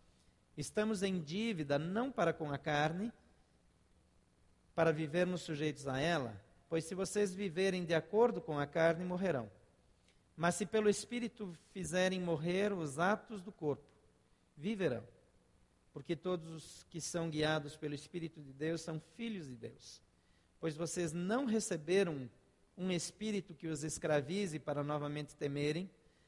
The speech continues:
mas receberam um espírito que os adota como filhos,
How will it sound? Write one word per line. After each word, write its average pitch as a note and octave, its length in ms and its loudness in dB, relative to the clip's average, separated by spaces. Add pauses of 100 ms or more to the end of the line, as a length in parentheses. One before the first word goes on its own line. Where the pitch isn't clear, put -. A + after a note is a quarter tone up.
(160)
mas D#3+ 280 2
receberam F3+ 760 2
um E3 100 -2
espírito E3+ 540 -4
que E3 160 -8
os D3+ 100 -6
adota C#3+ 400 0
como D3+ 220 -8
filhos, - 580 -10